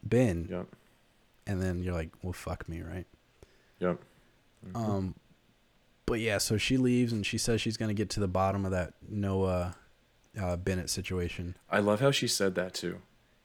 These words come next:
Speaker 2: "And I'm gonna get to the bottom of it, just so you guys know."
Speaker 1: Right,
Speaker 2: Okay, let's
Speaker 1: yeah.
Speaker 2: enjoy the rest of the date. <laughs>
Speaker 1: Takes no shit.
Speaker 2: Yep.
Speaker 1: Um, then we have our one-on-one date with Easy, which was kind of
Speaker 2: Unfortunate.
Speaker 1: boring.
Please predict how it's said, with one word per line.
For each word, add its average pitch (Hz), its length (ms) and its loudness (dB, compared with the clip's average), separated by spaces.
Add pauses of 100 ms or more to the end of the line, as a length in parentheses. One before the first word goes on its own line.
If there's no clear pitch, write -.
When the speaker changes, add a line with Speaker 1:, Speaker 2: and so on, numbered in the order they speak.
(140)
Speaker 2:
"And 113 140 4
I'm 117 160 4
gonna 123 180 4
get 107 180 4
to 101 80 0
the 95 80 4
bottom 85 320 -2
of 82 100 -12
it, 82 120 -18
just - 260 0
so 92 80 -2
you 90 100 0
guys 90 300 -6
know." - 140 -14
Speaker 1:
Right, 107 440 8
Speaker 2:
Okay, 98 140 -2
let's 110 120 6
Speaker 1:
yeah. - 40 4
Speaker 2:
enjoy 120 180 6
the 120 80 6
rest 120 200 4
of 120 100 6
the 123 60 4
date. 117 280 4 (260)
<laughs> - 80 -2 (1500)
Speaker 1:
Takes - 240 4
no 101 140 0
shit. - 540 12 (840)
Speaker 2:
Yep. 90 360 -2
Speaker 1:
Um, 135 220 8 (220)
then 180 120 6
we 208 120 6
have 175 180 6
our 165 120 12
one-on-one 143 500 8
date 127 140 4
with 135 180 0
Easy, 113 440 0 (140)
which 110 400 2 (500)
was 131 200 -4
kind 151 340 4
of 143 360 4 (500)
Speaker 2:
Unfortunate. 92 540 -2
Speaker 1:
boring. 101 540 2